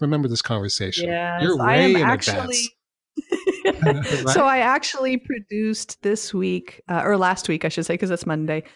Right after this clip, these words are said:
Speaker 2: Um, I just produced podcast to be, let's see, April twenty-fifth. <laughs>
Speaker 1: Wow.
Speaker 2: Yeah, I like to
Speaker 1: Hmm.
Speaker 2: work two, three months in advance.
Speaker 1: Awesome.
Speaker 2: But there's a lot of cool stuff coming out for, uh,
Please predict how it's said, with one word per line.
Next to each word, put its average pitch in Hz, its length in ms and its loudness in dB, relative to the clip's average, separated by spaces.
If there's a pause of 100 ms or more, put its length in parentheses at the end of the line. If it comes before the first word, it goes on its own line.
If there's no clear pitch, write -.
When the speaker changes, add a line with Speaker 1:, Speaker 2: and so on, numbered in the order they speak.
(300)
Speaker 2:
Um, 180 280 0
I 180 160 2
just 190 380 -2
produced 175 840 -2 (880)
podcast 175 680 -2
to - 120 -4
be, 170 880 -2
let's 170 180 -4
see, 156 480 -2
April 175 600 0
twenty-fifth. 190 1120 -2
<laughs> - 540 -2 (260)
Speaker 1:
Wow. 135 960 2 (500)
Speaker 2:
Yeah, 214 380 4
I 208 160 4
like 381 220 2
to 415 80 2
Speaker 1:
Hmm. 339 60 4
Speaker 2:
work 311 200 0
two, 294 180 2
three 254 200 2
months 226 260 2
in 220 80 0
advance. 170 580 -6 (260)
Speaker 1:
Awesome. 95 640 -12 (300)
Speaker 2:
But 208 160 0
there's 220 200 2
a 208 40 2
lot 214 180 4
of 226 100 0
cool 240 180 2
stuff 240 300 -2
coming 247 320 0
out 277 280 -2
for, 202 460 -2
uh, 190 380 -4